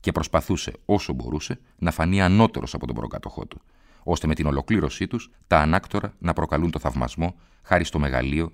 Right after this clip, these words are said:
και στην ομορφιά τους. Υπάρχουν επίσης πέντε περίβολοι που αντιστοιχούν στα πέντε ζευγάρια διδήμων, κλπ,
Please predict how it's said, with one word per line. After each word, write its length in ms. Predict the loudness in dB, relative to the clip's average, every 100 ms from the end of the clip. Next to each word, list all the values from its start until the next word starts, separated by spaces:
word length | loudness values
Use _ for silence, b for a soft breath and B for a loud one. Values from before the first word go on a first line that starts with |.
| -8
και 100 | -8
στην 140 | -4
ομορφιά 380 | -2 -4 -6 -10
τους. 260 | -12 -20 _ _ _ b b b b
Υπάρχουν 420 | 2 4 4 2
επίσης 400 | 0 -2 -6 -4
πέντε 320 | 2 4 2
περίβολοι 520 | -2 -4 -2 -4 -6 -12 _
που 120 | 0
αντιστοιχούν 540 | 0 -2 -8 -4 -4 -4 -14
στα 220 | -2 -2
πέντε 280 | 2 0 0
ζευγάρια 420 | -4 -4 -4 -4
διδήμων, 460 | -6 -4 -4 -4 -8 _ _ _
κλπ, 340 | -2 -2 -2